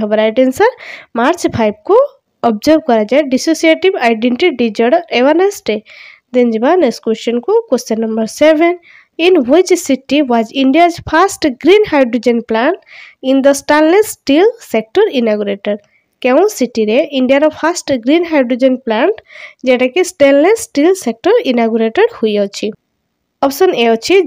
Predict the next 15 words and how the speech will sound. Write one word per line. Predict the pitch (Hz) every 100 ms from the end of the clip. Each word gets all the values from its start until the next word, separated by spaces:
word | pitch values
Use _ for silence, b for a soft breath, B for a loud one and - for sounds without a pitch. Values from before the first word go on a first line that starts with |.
| 240
ଯାଜପୁର, | 220 - - 349 415 _ - 240
ବି | 247
ଅଛି | 233 - 359 311
ନାଗପୁର, | 220 214 - 359 453 _ B B B
ସି | - 254
ଅଛି | 220 - 381 -
ହାଇଜର, | 214 214 254 415 - _ -
ଡି | 240 233
ଅଛି | 226 415 508 - B B B 254
ରାୟଗଡ଼। | 240 214 214 214
ତ | - 226
ଏଠି | 226 220
ଆନ୍ସର | 220 - 392
ହବ | 302 226 214
ଆପଣଙ୍କର | 220 220 208 214